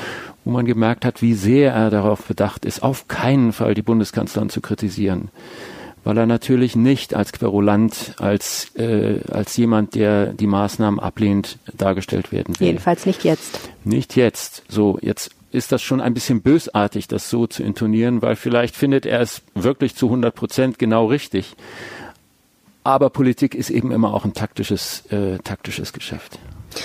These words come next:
Speaker 2: Stimmt es denn aus Ihrer Sicht, dass wir unsere Wirtschaft derzeit irreparabel schädigen?
Speaker 1: Ja, ich glaube, dass, dass es Dinge gibt, die sich nicht wieder herstellen lassen.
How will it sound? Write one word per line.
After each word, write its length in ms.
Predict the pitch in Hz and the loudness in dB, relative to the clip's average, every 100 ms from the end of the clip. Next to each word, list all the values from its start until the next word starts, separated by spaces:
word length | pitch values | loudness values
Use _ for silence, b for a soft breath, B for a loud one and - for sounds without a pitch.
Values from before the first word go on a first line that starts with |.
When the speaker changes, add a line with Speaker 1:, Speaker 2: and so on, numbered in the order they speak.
| B B | B B
Speaker 2:
Stimmt 280 | - 269 | 0 2
es 100 | 277 | 2
denn 160 | - 180 | 2 2
aus 140 | 185 | 2
Ihrer 240 | - 180 185 | 0 0 2
Sicht, 240 | 180 - | 0 0
dass 160 | 175 - | -2 0
wir 120 | 175 | 0
unsere 360 | 175 160 170 160 | 0 0 0 0
Wirtschaft 480 | 175 - 180 - - | 0 -2 -4 -6 -10
derzeit 440 | - 175 - 175 - | 0 0 2 -2 0
irreparabel 680 | 175 180 175 170 170 175 180 | -2 0 2 2 2 0 -2
schädigen? 440 | - 180 180 220 277 B B B B B B B B B B B B B | -2 0 2 0 -2 B B B B B B B B B B B B B
Speaker 1:
Ja, 300 | 135 131 98 | 2 4 4
ich 140 | 95 - | 2 2
glaube, 240 | 127 127 | 4 4
dass, 380 | 127 - - - _ _ _ _ _ _ _ _ - | 2 -2 -12 -16 _ _ _ _ _ _ _ _ -4
dass 220 | 139 123 | -2 0
es 260 | - - - - 131 - | -4 -6 -14 -10 -10 -6
Dinge 320 | 127 151 151 | 0 4 4
gibt, 560 | 117 135 - - - - | 2 0 -2 -14 -10 0
die 120 | 131 | 2
sich 220 | 120 107 | 2 0
nicht 380 | 120 117 - - | 0 0 -2 -2
wieder 320 | 117 113 104 | 2 4 4
herstellen 800 | 101 - - 104 92 107 95 90 | 2 -4 0 0 2 0 0 -2
lassen. 360 | - 87 - | -6 -10 -12